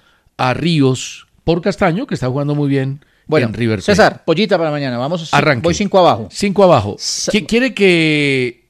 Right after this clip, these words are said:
Speaker 1: dé mi resultado o le sigo dando pasto?
Speaker 2: No, yo doy el mío, Santa Fe, Millonarios. Millonarios.
Speaker 1: Millonarios.
Speaker 2: Nacional, Once Caldas.
Speaker 1: <laughs> Se agrandó, yo doy el mío. <laughs>
Speaker 2: Nacional.
Speaker 1: Empate.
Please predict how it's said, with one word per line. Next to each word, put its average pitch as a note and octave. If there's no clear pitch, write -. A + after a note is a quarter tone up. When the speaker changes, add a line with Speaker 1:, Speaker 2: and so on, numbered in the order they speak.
Speaker 1:
dé C3
mi A3+
resultado G#3+
o D#3+
le D3
sigo E3+
dando E3+
pasto? G#2
Speaker 2:
No, B3
yo F3
doy F#3+
el G3
mío, F#3+
Santa D#3
Fe, F3+
Millonarios. F3
Millonarios. C#3+
Speaker 1:
Millonarios. A#2
Speaker 2:
Nacional, E3
Once F#3+
Caldas. A#2+
Speaker 1:
<laughs> -
Se -
agrandó, B2
yo B2
doy C#3
el F#3
mío. E3+
<laughs> -
Speaker 2:
Nacional. D#3
Speaker 1:
Empate. C3